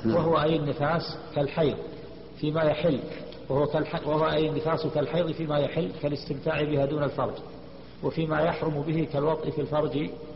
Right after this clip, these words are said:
Speaker 2: والصوم والصلاة والطواف والطلاق بغير سؤالها على عوض.
Speaker 1: هو كالحيض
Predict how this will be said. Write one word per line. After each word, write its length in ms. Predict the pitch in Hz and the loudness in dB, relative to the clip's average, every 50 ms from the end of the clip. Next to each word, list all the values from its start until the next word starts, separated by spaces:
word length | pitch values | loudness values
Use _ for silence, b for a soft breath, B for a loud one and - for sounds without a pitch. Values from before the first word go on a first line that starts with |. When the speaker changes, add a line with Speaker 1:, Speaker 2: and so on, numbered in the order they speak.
| - - - - - - | -14 -14 -14 -16 -10 -4
Speaker 2:
والصوم 680 | 139 131 123 - - - 147 151 160 151 151 156 - - | -4 -2 -2 -2 -2 0 2 2 4 2 2 0 0 0
والصلاة 640 | 131 127 - - - 135 139 147 156 139 - 143 135 | -2 -2 -2 -2 -2 0 0 0 0 0 0 0 0
والطواف 500 | 131 127 - - 135 131 147 151 147 - | 0 -2 0 0 0 2 2 2 2 0
والطلاق 600 | 139 139 131 131 135 - 135 143 151 151 147 - 139 | 0 0 0 0 -2 -2 -2 0 0 0 0 -2 -2
بغير 340 | 135 135 131 135 151 147 | -2 0 0 0 0 0
سؤالها 400 | 139 - 147 147 156 156 151 135 | -2 -2 -2 -2 0 0 2 2
على 180 | 127 127 135 131 | 2 2 0 0
عوض. 240 | 107 120 123 113 104 - - - - - - - - - - - - - - - - - - - - - - - - - - - - - - - - - - - - - - - | 0 0 -2 -2 -4 -6 -10 -12 -12 -14 -14 -14 -14 -14 -16 -16 -16 -16 -16 -16 -16 -18 -18 -18 -18 -18 -18 -18 -18 -18 -18 -18 -18 -18 -18 -18 -18 -18 -18 -18 -18 -14 -4 0
Speaker 1:
هو 160 | 156 220 175 | 2 4 4
كالحيض 380 | 165 170 - - 131 113 104 | 4 4 4 2 2 2 2